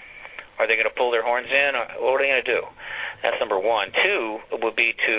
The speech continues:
uh, start, uh, trying to build collective action.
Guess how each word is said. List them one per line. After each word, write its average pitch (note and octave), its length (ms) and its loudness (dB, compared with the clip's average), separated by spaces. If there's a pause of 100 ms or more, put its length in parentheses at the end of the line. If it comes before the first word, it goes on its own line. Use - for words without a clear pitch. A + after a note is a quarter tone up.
(1200)
uh, G2+ 360 2 (1000)
start, B2+ 400 2 (1700)
uh, G#2 420 2 (1120)
trying C3 280 2 (120)
to A#2 360 -2 (260)
build C3+ 340 0 (380)
collective A#2+ 420 2
action. A#2 400 2